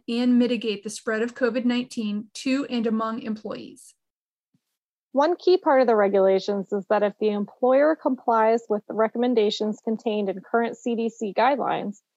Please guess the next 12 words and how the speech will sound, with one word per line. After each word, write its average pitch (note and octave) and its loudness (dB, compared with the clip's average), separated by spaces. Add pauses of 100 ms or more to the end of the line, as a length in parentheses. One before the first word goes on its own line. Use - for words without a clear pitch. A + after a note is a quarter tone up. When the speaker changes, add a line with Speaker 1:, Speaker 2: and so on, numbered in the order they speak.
(340)
Speaker 2:
whether A3 2
they G3+ 2
are G3 2
mandatory A#3 2
or A#3+ 2
suggested, G#3 -2 (380)
the G#3+ 2
employer A#3+ 4
is A#3 0
considered A#3 2
in G3+ -2
compliance A3 -2